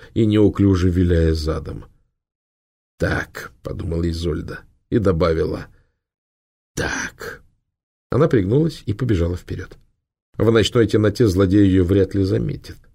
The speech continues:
А вот его, освещенного лампой в салоне "Инфинити", будет видно гораздо лучше. Стрелял он, насколько она успела заметить, из обреза двустволки, и патрон в одном из стволов уже разрядил,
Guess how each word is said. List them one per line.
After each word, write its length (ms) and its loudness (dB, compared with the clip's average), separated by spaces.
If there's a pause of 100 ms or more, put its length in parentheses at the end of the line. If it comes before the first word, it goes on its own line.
(120)
А 60 4
вот 240 4
его, 420 2
освещенного 640 0
лампой 400 0
в 80 -8
салоне 460 0
"Инфинити", 440 -2
будет 300 0
видно 300 0
гораздо 460 -2
лучше. 360 -8 (400)
Стрелял 480 4
он, 240 0
насколько 480 -2
она 140 0
успела 400 2
заметить, 480 0
из 180 0
обреза 400 4
двустволки, 640 -2
и 80 -2
патрон 400 0
в 60 2
одном 260 2
из 80 -2
стволов 440 0
уже 280 0
разрядил, 640 0